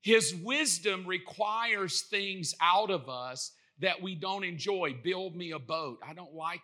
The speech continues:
that. I like that I don't want to do a thing. I don't want to have to,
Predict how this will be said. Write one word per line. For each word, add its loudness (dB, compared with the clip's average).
that. -12
I -4
like -6
that -6
I 0
don't -8
want -8
to -8
do -6
a -8
thing. -10
I 6
don't -4
want -8
to -8
have -4
to, -8